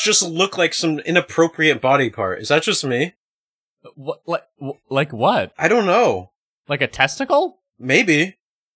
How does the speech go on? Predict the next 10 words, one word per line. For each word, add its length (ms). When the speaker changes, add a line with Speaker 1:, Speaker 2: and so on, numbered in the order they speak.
Speaker 2:
Do 120
you, 80
are 100
your 120
testicles, 640
like, 160
shriveled 540
and 120
Speaker 1:
No. 60
Speaker 2:
pale 440